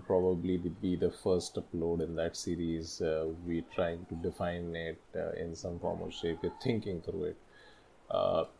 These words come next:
let's have fun. Uh, hope, uh, everyone sees immense value in this. Uh, this, just for posterity's sake, I'm talking on first of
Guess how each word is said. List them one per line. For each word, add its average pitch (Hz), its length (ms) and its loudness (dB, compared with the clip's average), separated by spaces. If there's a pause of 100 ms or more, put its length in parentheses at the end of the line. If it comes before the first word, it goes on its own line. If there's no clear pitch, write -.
(100)
let's 131 220 8
have 147 180 6
fun. 127 460 8 (120)
Uh, 92 280 4
hope, 110 420 8 (240)
uh, 95 320 2
everyone 101 540 6
sees 87 360 0
immense 85 380 -4
value 85 380 4
in 82 180 -2
this. 82 380 0 (640)
Uh, 95 500 4 (240)
this, - 1000 6
just 139 200 6
for 135 120 4
posterity's 117 720 4
sake, 101 420 4
I'm 95 400 4
talking 98 400 6
on 95 160 -4 (120)
first 101 400 4
of 95 80 -4